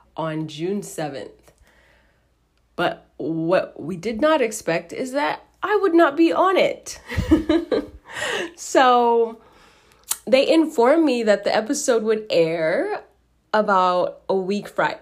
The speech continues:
prior to it airing on June seventh. And then a few days after they told me when it would air, they sent me an email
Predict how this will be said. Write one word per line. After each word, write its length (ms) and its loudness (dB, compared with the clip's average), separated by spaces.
prior 520 -2
to 600 -6
it 200 -8
airing 600 -8
on 140 -10
June 180 -12
seventh. 480 -10
And 240 -2
then 180 -2
a 60 -2
few 200 -8
days 220 -2
after 340 -6
they 120 -6
told 200 -6
me 120 -4
when 160 -4
it 100 -4
would 180 -8
air, 420 -6
they 140 -8
sent 240 -10
me 140 -6
an 180 -10
email 560 -6